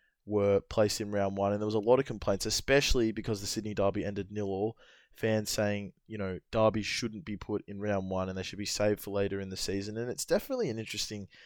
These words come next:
discussion. I think you sort of have to weigh it up because, yeah, sure, if you wait a few weeks, you might get a better quality game. But also, if you wait a few weeks, a lot of that opening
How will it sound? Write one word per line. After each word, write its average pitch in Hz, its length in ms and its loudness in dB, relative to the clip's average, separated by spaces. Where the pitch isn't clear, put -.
discussion. 117 680 2
I 151 80 2
think 196 260 8
you 208 60 -2
sort 220 200 4
of 254 60 2
have 226 140 0
to 135 100 -2
weigh 113 240 6
it 98 60 4
up 101 220 4
because, 123 260 -4
yeah, 147 140 6
sure, 143 420 2
if - 140 -8
you 127 60 -4
wait 127 180 6
a - 20 0
few 120 200 -4
weeks, 110 280 2
you 117 80 -8
might 117 160 2
get 113 140 0
a 104 40 0
better 110 220 2
quality 107 380 0
game. 110 320 0
But 113 140 0
also, 120 260 2
if 117 160 0
you 117 80 -4
wait 139 180 4
a 165 60 0
few 127 180 -6
weeks, 107 240 2
a - 60 -10
lot 143 200 4
of 208 60 2
that 208 140 6
opening 120 540 0